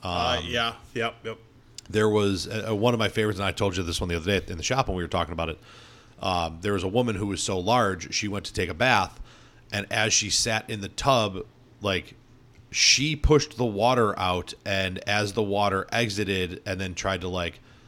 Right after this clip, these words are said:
Speaker 1: get replaced with air, it created a vacuum, and she ended up being stuck in the tub, and they had to cut her out. Like,
Speaker 2: Yep.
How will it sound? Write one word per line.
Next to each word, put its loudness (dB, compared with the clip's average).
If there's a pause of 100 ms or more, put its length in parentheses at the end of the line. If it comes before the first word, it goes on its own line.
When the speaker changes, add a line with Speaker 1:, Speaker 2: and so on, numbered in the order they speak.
(220)
Speaker 1:
get 0
replaced 0
with -6
air, 0
it -6
created -2
a -4
vacuum, 0
and -4
she -4
ended -2
up -8
being -4
stuck 0
in -2
the -4
tub, 0
and -8
they 0
had 0
to -8
cut -2
her -2
out. -4 (1400)
Like, 8
Speaker 2:
Yep. 0